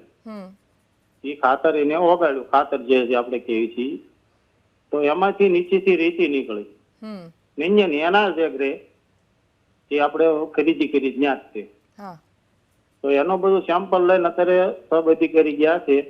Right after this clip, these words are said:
Speaker 2: અને એવું કીધું કે આનો રિઝલ્ટ આવે એટલે એની આગળની કાર્યવાહી આપણે કરવામાં આવશે.
Speaker 1: હમ. તમારી શું માંગ છે શૈલેષભાઈ હવે?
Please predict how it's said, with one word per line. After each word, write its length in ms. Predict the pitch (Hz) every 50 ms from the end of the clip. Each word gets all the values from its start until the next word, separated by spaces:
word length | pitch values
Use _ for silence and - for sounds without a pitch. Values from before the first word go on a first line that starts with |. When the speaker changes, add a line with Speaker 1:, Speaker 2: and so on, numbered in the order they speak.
| - _ _ _ _ _ _ _ -
Speaker 2:
અને 160 | 143 151 165
એવું 340 | 185 170 156 170 202 190 170
કીધું 260 | 185 180 185 185 170
કે 60 | 165
આનો 240 | 160 156 170 170 160
રિઝલ્ટ 380 | 147 151 156 156 165 160 165 156
આવે 220 | 160 185 190 175
એટલે 340 | 156 143 143 147 143 143 151
એની 120 | 160 165
આગળની 380 | 151 151 151 156 165 151 151 135
કાર્યવાહી 440 | - 139 139 139 139 135 135 135 131
આપણે 220 | 131 135 131 127
કરવામાં 400 | 123 - 127 123 123 131 127 127 - _ _ _ _ _ _ _ _ _ _ _ - 190
આવશે. 320 | 180 170 160 - - - - - _ _ _ _ _ _ _ _ _
Speaker 1:
હમ. 220 | 226 226 202 185 185 _
તમારી 380 | 277 277 285 349 370 403 415 415
શું 220 | 415 415 415 392
માંગ 220 | 381 349 320 320 302
છે 120 | 349 349
શૈલેષભાઈ 600 | 311 - 339 302 285 277 294 277 262 285 285 285
હવે? 260 | 277 254 240 247 262